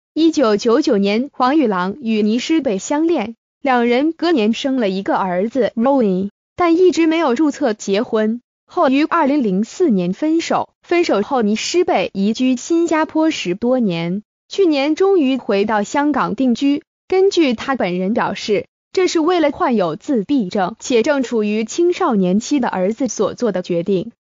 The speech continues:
倪师贝相当疼爱儿子，经常在微博晒照，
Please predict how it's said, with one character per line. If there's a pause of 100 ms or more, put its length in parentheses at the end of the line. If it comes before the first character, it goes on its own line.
(600)
倪
师
贝
相
当
疼
爱
儿
子， (260)
经
常
在
微
博
晒
照，